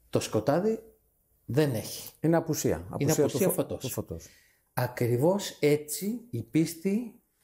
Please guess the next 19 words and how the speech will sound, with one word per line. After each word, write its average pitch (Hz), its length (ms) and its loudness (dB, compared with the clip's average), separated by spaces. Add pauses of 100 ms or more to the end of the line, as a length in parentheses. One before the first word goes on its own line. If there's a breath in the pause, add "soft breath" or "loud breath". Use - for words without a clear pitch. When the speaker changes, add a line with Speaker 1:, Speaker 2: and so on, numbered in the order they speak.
Speaker 1:
έχει 151 300 0
να 147 180 2
δει 139 500 2 (360)
το, - 240 -2
έννοια 123 360 2
του - 100 -10
καλού 117 200 2
και 110 100 -6
του 104 80 -2
κακού. 95 440 -2 (960 soft breath)
Ε, 104 300 2 (280)
υπάρχει 156 480 0
η 139 60 0
ομορφιά 104 800 -2 (120)
του 101 100 -14
καλού, 95 460 -4 (260)
υπάρχει 104 760 -2
ο 98 120 -12
Θεός, - 640 -2